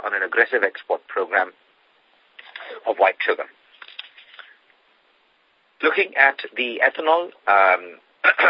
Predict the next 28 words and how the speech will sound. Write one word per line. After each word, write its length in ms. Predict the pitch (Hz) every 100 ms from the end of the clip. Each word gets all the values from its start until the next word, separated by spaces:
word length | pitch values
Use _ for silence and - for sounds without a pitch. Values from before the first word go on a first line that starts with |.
| 131
and 140 | 127
the 40 | 117
distillery 460 | 120 - 170 165 -
segment, 360 | 117 123 - - - - -
the 100 | 127
O 80 | 143
M 140 | 180 180
Cs 140 | 151 147
floated 380 | 143 127 143 139 - -
a 100 | 110
tender 420 | 117 120 120 120 117
for 80 | -
three 120 | - 151
hundred 200 | 135 127
and 100 | -
twenty-nine 440 | 180 156 127 110
crore 320 | - - 143
liters, 380 | 110 - 107 110 - - - -
which 220 | - 117
was 100 | 127 - - _
heavily 400 | - 190 208 -
subscribed 520 | - - - 107 104 -
by 160 | 104
the 140 | 95 92
industry. 440 | 98 104 - - - - - -
So 100 | -
we're 100 | 120
looking 400 | 123 147 180 180